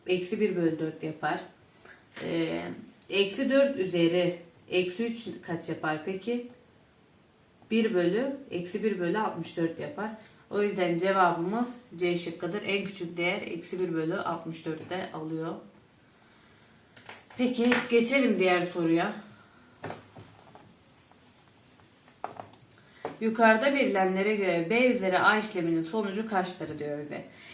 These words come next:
Eksi beş üzeri A sonucu yirmi beşe eşitmiş. Hangi,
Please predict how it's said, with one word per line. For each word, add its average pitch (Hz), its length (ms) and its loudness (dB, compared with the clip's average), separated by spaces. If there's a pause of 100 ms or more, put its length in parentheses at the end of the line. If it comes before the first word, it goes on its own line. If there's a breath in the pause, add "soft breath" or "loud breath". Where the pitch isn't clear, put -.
Eksi 202 400 0
beş 294 240 2
üzeri 175 460 4
A 170 400 2 (360)
sonucu 208 600 2 (320)
yirmi 190 280 0
beşe 180 240 2
eşitmiş. 170 500 -4 (380 loud breath)
Hangi, 208 600 2